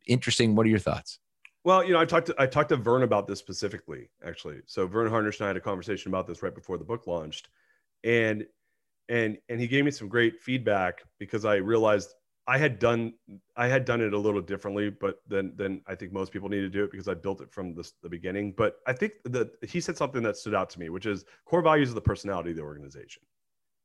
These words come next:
Speaker 2: and your organization is an organism. And so you can, and Vern said to me, "Look, man, you can be rich or you can be king." And if you wanna be, you know, king, then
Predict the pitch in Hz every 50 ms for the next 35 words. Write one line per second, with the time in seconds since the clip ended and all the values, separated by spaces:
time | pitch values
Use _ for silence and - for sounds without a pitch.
0 | _ - 101 101 104 110 120 123 127 120 113 117 110 110 - 104 98 95 92 78
1 | 80 80 76 80 71 67 - - - _ _ _ _ _ _ _ _ _ _ -
2 | 110 107 - - 131 120 113 107 104 - - - _ _ _ _ _ _ _ _
3 | 120 143 147 - 143 131 131 - 127 123 123 120 - _ 120 110 120 147 160 151
4 | - 151 135 135 120 120 131 - - - 104 101 113 131 - 156 131 110 113 147
5 | 185 190 - - - - 123 123 123 - 107 98 - - 170 87 - - _ _
6 | _ _ _ _ _ _ _ _ _ _ _ _ _ _ _ _ _ - 127 127
7 | 123 120 117 117 - 127 - - 127 127 131 147 165 165 143 143 143 139 131 127
8 | - - _ _ _ _ _ 123 127 120 113 110 - - - - - 220 226 208
9 | 151 117 107 101 107 120 - _ _ _ _ _ _ _ _ _ _ _ _ _
10 | _ _ - 127 131 135 131 123 123